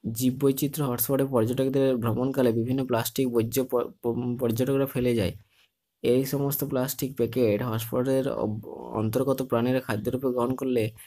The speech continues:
প্রাণীদের মৃত্যু পর্যন্ত ঘটে। নেক্সট অপশন দেখো, কৃষি জমিতে কীটনাশকের অতিরিক্ত ব্যবহার। কৃষি জমিতে অনিয়ন্ত্রিত কীটনাশকের ব্যবহারের ফলে জমির লবণতা বৃদ্ধি পায়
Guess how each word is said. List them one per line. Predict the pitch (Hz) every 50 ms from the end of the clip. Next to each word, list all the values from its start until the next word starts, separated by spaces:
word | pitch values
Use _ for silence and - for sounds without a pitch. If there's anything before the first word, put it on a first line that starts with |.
| - _ _
প্রাণীদের | - 117 113 113 117 127 127 123
মৃত্যু | 120 113 117 113 - 131 127
পর্যন্ত | 135 127 123 127 131 127 127
ঘটে। | 120 117 101 - - - - _ _ _ _ _ _ _ _ _ _ _ _ _ _ _ _ _ _ _ _ _ _ _ _ _ _ _ _ _ _ _ _ _ _ _ _ _ -
নেক্সট | 123 120 123 131 139 - - -
অপশন | 135 127 - - 147 139 139
দেখো, | 135 127 - 123 117
কৃষি | 113 113 127 120 117 - 139
জমিতে | 135 147 139 143 139 147 143
কীটনাশকের | 139 - - 120 123 127 131 135 135 135 - 139 143 143 147 - -
অতিরিক্ত | - 151 - - 135 135 135 135 - 147
ব্যবহার। | 135 127 120 123 117 101 101 104 - _ _ _ _ _ _ _ _ -
কৃষি | - 127 113 113 139 139
জমিতে | 139 131 139 127 131 147 139 135
অনিয়ন্ত্রিত | 123 123 127 131 135 135 135 139 139 139 131 135 135
কীটনাশকের | 131 131 117 110 113 120 123 127 - 135 127 135 131
ব্যবহারের | 120 107 104 117 123 127 135 131
ফলে | - 135 127 120 113 113
জমির | 117 113 117 123 127 131
লবণতা | 123 117 110 120 123 127 131 131 131
বৃদ্ধি | 127 127 123 127 - 131
পায় | - 139 143